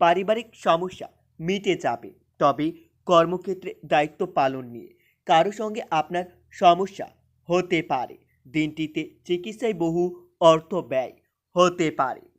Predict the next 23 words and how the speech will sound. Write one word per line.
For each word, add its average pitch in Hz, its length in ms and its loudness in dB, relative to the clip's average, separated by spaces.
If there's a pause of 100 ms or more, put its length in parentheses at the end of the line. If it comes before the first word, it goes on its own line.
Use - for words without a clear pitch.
(340)
সিংহ 190 280 0
রাশি, 131 340 -6 (520)
তিনই 196 320 -2 (180)
মার্চ, 135 340 -4 (380)
আজ 151 220 2 (200)
সারাদিন 135 540 -2 (340)
নিজের 190 360 -2 (220)
কর্মস্থানে 196 720 2 (320)
আপনাদের 135 420 -6 (380)
ক্রোধের 185 360 4
উপর 220 200 2 (200)
নিয়ন্ত্রণ 185 540 0
রাখতে 135 420 -2
হবে। 113 260 -10 (420)
ক্রোধের 165 320 2
উপর 180 220 -2 (240)
নিয়ন্ত্রণ 180 520 -2
রাখতে 175 340 2 (160)
না 143 200 0
পারলে 117 380 -10 (360)
ক্রোধের 175 360 2
কারণে 220 320 0 (100)
আপনাদের 135 480 -6